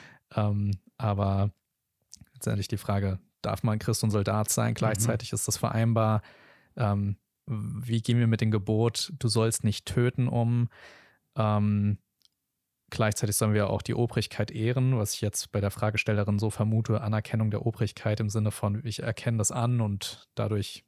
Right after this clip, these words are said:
Speaker 1: bin ich auch bereit zum Militärdienst.
Speaker 2: Mach diesen Dienst, ja. Mhm.
Speaker 1: Ähm, widerspricht die Tätigkeit als Soldat dem biblischen Grundsatz,
Speaker 2: Mhm.
Speaker 1: Gott gehorsam zu sein,
Speaker 2: Mhm.
Speaker 1: als dem Menschen. Ja,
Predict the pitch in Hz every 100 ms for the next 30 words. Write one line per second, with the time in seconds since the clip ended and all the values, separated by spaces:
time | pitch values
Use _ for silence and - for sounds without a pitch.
0 | _ 107 113 110 107 113 - 107 98 -
1 | - 113 117 123 117 - 113 110 107 104
2 | - 110 107 - 113 107 - _ - 110
3 | 104 104 95 - 107 104 - 113 110 -
4 | 110 110 - - 101 101 - 113 - 98
5 | 95 98 - - - 107 110 107 - 113
6 | 107 - 110 - 113 107 107 - 101 104
7 | 98 98 92 - 110 110 113 107 131 -
8 | - - _ _ - 101 - - - 131
9 | 127 98 95 - - 113 - - - -
10 | - _ _ _ _ 147 165 104